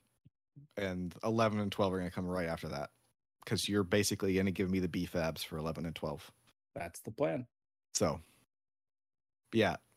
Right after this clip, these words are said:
Speaker 1: I'll
Speaker 2: I won't
Speaker 1: be
Speaker 2: be able to produce as fast as you want, but I'll go
Speaker 1: No,
Speaker 2: as quick as
Speaker 1: I
Speaker 2: the bases can.
Speaker 1: There, I've gone through multiple producers of B fabs.
Speaker 2: <laughs>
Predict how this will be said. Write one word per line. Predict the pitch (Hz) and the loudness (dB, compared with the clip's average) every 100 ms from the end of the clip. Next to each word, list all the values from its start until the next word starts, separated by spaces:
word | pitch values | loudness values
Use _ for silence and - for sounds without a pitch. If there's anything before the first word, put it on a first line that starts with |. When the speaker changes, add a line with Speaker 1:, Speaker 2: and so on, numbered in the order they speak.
| _ _ _ | _ _ _
Speaker 1:
I'll | 113 113 | 2 6
Speaker 2:
I | 107 | 8
won't | 143 95 | 6 8
Speaker 1:
be | |
Speaker 2:
be | 110 | 6
able | 104 | 6
to | 95 | 2
produce | 107 127 120 | 2 2 2
as | 101 | -6
fast | - 110 101 - | 4 4 4 -2
as | 98 | -4
you | 104 107 | -2 0
want, | 123 90 - | 0 -2 -6
but | 92 | -6
I'll | 98 | 2
go | 131 | 6
Speaker 1:
No, | 156 | 8
Speaker 2:
as | 143 | 8
quick | 113 107 | 6 4
as | 117 | 2
Speaker 1:
I | |
Speaker 2:
the | 107 | 2
bases | 110 110 107 | 0 0 -4
can. | - 120 107 101 _ _ - | -2 -2 -2 -8 _ _ -16
Speaker 1:
There, | 123 151 165 139 | 4 8 8 8
I've | 139 165 | 8 6
gone | 143 147 147 135 | 6 6 6 2
through | 131 127 120 117 110 101 | -2 0 0 0 -2 -6
multiple | 107 117 120 123 135 139 139 - 123 110 110 104 101 95 - - | -12 -8 -4 0 4 6 6 2 -4 -2 0 0 -2 -6 -12 -6
producers | 120 110 104 101 90 | -4 -2 -4 -6 -6
of | 92 | -6
B | 95 92 | -4 -4
fabs. | 92 85 78 - - - - _ 180 | -2 -4 -6 -8 -10 -10 -14 _ 2
Speaker 2:
<laughs> | 180 - | 2 -2